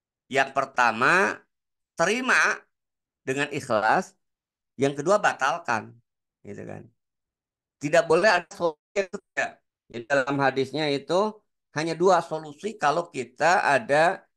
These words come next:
ada unsur goben fahish, ya kan. Eh, yang pertama adalah terima dengan ikhlas, ya, mungkin tadi. Yang kedua, batalkan. Tidak boleh ada negosiasi harga.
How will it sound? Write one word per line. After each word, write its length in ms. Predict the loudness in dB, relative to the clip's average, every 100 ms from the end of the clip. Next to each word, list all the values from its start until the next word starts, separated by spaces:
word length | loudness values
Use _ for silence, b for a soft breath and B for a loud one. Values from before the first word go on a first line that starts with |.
| _ -6
ada 380 | -4 -2 -2 -2
unsur 380 | -4 -8 -8 -4
goben 320 | -2 -2 -4
fahish, 480 | -2 -2 -2 -6 -6 -6
ya 100 | -4
kan. 160 | -4 -4 -6 _ _ _ _ _ _
Eh, 640 | -8 -6 -4 -4 -4 -6 -8 -16 _ _ _ _ _ _ _ _ _ _ -4
yang 240 | -2 -2
pertama 480 | -4 2 2 4 2
adalah 300 | 2 0 -2
terima 460 | -4 -2 0 -2 -4 _
dengan 320 | -14 -8 -8 -8
ikhlas, 640 | -6 0 2 0 -6 -20 -16
ya, 300 | -14 -14 -16 _ _
mungkin 460 | -16 -14 -8 -8 -4
tadi. 240 | -6 -6 -4
Yang 300 | -4 -4 -4
kedua, 160 | 0
batalkan. 720 | 0 -2 -2 -2 0 -4 -6 -14 _ _ _ -4
Tidak 200 | -2 2
boleh 160 | 4 4
ada 180 | 4 2
negosiasi 560 | 0 -4 -2 0 0 0
harga. 560 | 0 -2 -2 -2 -4